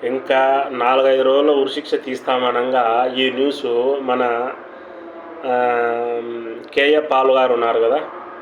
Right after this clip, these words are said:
కేఏ పాల్ అని, ఆయన యూఎస్ అమెరికాలో ఉండి ఇప్పుడు మన ఆంధ్రప్రదేశ్కి వచ్చి రాజకీయాల్లో తిరుగుతాడు. కేఏ పాల్ అని తెలిసిన వాళ్ళు అంటూ ఎవరు,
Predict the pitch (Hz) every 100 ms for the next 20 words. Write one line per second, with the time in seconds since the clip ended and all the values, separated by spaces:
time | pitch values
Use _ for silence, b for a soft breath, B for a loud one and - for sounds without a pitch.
0 | - - 120 120 - 117 110 131 - -
1 | - - - - - - 117 117 117 127
2 | 120 123 117 120 120 117 117 117 120 120
3 | 117 117 117 117 117 113 113 113 117 123
4 | 123 120 117 117 113 123 120 117 117 113
5 | 110 B B 120 117 127 120 117 113 113
6 | 113 110 117 120 120 120 117 117 113 120
7 | 117 117 117 113 120 117 117 120 117